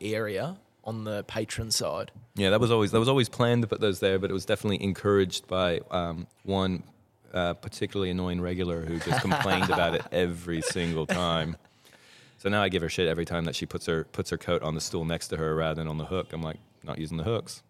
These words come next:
Speaker 2: you know? <laughs>
Speaker 1: What's wrong?
Speaker 2: But yeah, but no, I'd say that, I'd say that what, what,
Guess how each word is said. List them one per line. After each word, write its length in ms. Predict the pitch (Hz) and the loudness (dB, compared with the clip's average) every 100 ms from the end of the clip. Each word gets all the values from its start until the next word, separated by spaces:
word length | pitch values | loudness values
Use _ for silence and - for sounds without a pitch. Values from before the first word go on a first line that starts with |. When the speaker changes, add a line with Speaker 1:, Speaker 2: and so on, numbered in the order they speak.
| - | -12
Speaker 2:
you 100 | - | -10
know? 100 | - - - 185 226 - 175 | -10 -2 4 6 4 4 4
<laughs> 100 | 247 | 6
Speaker 1:
What's 180 | 196 - | 4 4
wrong? 300 | 143 156 170 143 - - | 2 4 2 -2 -10 0
Speaker 2:
But 100 | 127 | 4
yeah, 160 | 127 98 | 6 4
but 120 | 123 | 6
no, 200 | 170 147 | 6 6
I'd 80 | 139 | 6
say 100 | 151 | 6
that, 140 | 135 | 6
I'd 80 | 135 | 4
say 140 | 175 | 6
that 100 | 147 117 | 6 6
what, 200 | 110 113 | 4 4
what, 240 | 107 | 2